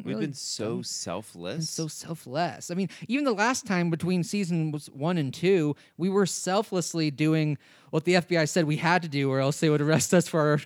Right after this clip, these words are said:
Speaker 2: <laughs> multiple murders that we're complicit
Speaker 1: Which
Speaker 2: in.
Speaker 1: was so generous of
Speaker 2: It was
Speaker 1: us.
Speaker 2: so generous. We were so generous with our time to the F B I to help them catch, uh, uh, fun-sized Tommy, the renegade orphan. <laughs>
Speaker 1: Yeah.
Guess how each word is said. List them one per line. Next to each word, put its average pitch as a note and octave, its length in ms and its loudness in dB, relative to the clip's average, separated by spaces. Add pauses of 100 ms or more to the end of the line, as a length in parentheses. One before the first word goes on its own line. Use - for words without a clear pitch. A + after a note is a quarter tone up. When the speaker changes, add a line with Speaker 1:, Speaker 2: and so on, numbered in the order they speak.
Speaker 2:
<laughs> E3+ 180 -2 (580)
multiple F#3 440 6
murders F3+ 380 4
that C#3 140 0
we're C3+ 140 -2
complicit B2 520 -4
Speaker 1:
Which G#2+ 100 -2
Speaker 2:
in. B2 140 -2
Speaker 1:
was A3 160 -2
so B2+ 140 0
generous E2 460 -8
of G2 60 -2
Speaker 2:
It F3+ 40 4
was F3+ 80 2
Speaker 1:
us. F#3+ 140 -2
Speaker 2:
so G3+ 260 10
generous. D3 400 2
We F3 60 4
were E3+ 60 6
so G3+ 320 2
generous D#3 420 0
with D3+ 140 -4
our C#3 100 2
time C3 300 0
to A#2+ 40 -6
the B2 160 -2
F B2+ 140 -2
B B2+ 140 -2
I A#2+ 140 0
to A2+ 80 -4
help C#3 240 0
them C#3+ 140 -4
catch, C3 400 -2 (380)
uh, - 40 -10 (440)
uh, B2 220 -8
fun-sized C3+ 580 0
Tommy, A2+ 540 -4
the G#2+ 420 -6
renegade A#2+ 500 -4
orphan. B2+ 540 -4
<laughs> - 40 -20 (180)
Speaker 1:
Yeah. G#2 320 -2